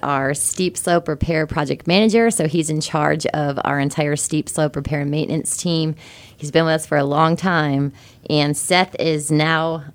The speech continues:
our gutter manager. So Seth runs anything and everything gutter. And so these guys are filled with tremendous knowledge, and I want them to basically talk about these roof inspections and gutter inspections.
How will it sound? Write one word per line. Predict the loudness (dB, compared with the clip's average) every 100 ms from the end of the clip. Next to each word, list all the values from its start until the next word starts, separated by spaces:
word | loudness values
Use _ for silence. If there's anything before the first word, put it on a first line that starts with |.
| -20 _
our | -4 -2
gutter | 0 2 2 -2 -2
manager. | 0 0 0 -2 -4 -10 -20 -20 -12
So | 2 2 2
Seth | 2 0 0 -2
runs | 2 2 0
anything | 0 0 0 -2 0
and |
everything | 0 -2 0 0
gutter. | 2 2 2 0 -4 -12 -12
And | -12
so | -6
these | -4 0
guys | 2 2 4
are | 0
filled | -2 -6 0 0 0
with | -2
tremendous | -2 0 2 4 4 4 0 0
knowledge, | 0 2 2 0 -2 -4
and | -2 0 0
I | 0 -2
want | 0 -4 0
them | 2 2 0
to | 0 -2 -4 -14 -20 -20 -20 -20 -20 2
basically | 2 2 -4
talk | 2 2 4
about | 2 2 0
these | -2 -2 -4 -8 -10 -2
roof | -2 0
inspections | -2 -2 -6 -6 -4 -2 0
and | 2
gutter | 2 2
inspections. | 0 -2 -6 -6 -8 -6 -6 -8